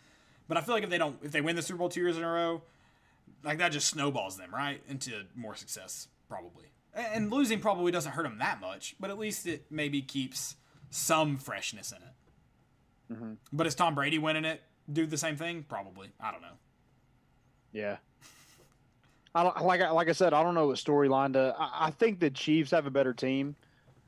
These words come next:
Speaker 2: Um, but man, I, I just wanna bet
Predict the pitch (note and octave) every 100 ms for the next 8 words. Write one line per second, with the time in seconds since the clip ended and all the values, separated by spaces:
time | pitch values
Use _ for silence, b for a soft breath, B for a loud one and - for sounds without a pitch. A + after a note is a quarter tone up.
0 | - B2+ A#2+ A#2 A#2+ A#2 - _ _ -
1 | B2 A#2 A#2 A#2 A#2 A#2 A2 A2+ A#2 A#2+
2 | B2+ C3+ C3 D#3 C#3 A2+ B2+ C3